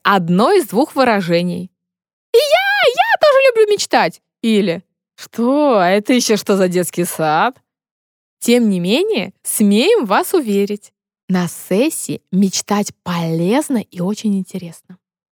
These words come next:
Однако и тут есть свои риски. Риск первый. Страх мечтать.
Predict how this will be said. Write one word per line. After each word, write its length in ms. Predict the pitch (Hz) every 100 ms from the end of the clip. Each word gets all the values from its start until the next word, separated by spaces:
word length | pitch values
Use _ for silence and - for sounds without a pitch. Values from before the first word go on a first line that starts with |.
| _ _ _ _ _ _
Однако 360 | 247 440 640 330
и 60 |
тут 200 | 277 -
есть 160 | 240 247
свои 220 | 185 185
риски. 400 | 175 156 - - _ _ _ _ _ _ _
Риск 560 | 180 185 233 277 - - _ _
первый. 640 | - 349 339 269 151 180 - _ _ _
Страх 640 | - 233 240 247 226 -
мечтать. 800 | 226 208 - - 214 175 120 -